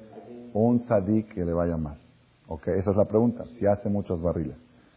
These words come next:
Aquí la respuesta es que existe un porcentaje, es un porcentaje muy pequeño, ¿eh? Pero muy extremadamente pequeño.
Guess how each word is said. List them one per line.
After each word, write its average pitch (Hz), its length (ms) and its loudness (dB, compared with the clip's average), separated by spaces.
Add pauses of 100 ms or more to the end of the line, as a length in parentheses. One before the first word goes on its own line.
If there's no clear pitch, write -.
(420)
Aquí 120 840 -2
la 90 100 0
respuesta 87 640 -2
es 90 100 -6 (840)
que 98 80 -4
existe 120 560 -4
un 117 160 2
porcentaje, 98 560 -4
es 101 80 -8
un 113 60 -6
porcentaje 107 400 -10
muy 110 240 -6
pequeño, 90 420 -14
¿eh? 78 160 -20 (140)
Pero 92 180 -6
muy 123 420 0 (340)
extremadamente 107 720 -4
pequeño. - 440 -16